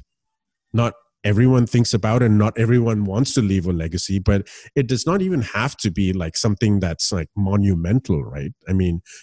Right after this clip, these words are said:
your legacy could be that you left behind the most delicious damn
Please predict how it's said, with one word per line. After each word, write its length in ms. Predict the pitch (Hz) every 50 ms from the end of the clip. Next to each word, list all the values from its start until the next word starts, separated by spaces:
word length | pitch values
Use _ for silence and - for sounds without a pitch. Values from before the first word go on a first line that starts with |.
| _ -
your 240 | 110 120 139 170 123
legacy 720 | 98 107 131 127 160 131 - - - 107 92 90 87 82 -
could 340 | - - 127 123 113 110 87
be 260 | 107 98 92 95 101
that 320 | 92 92 90 90 90 87 - - - - _ _ _ _ _ _ _ _ _ _ _ _ _ _ _ _ _ _ _ _ _ -
you 180 | 90 98 101
left 240 | 101 113 120 - -
behind 280 | 113 110 113 120 117 107
the 60 | 113
most 240 | 117 117 101 - -
delicious 640 | 87 85 87 107 113 - - 127 120 117 - -
damn 680 | - 82 80 - 92 92 98 104 104 107 110 104 95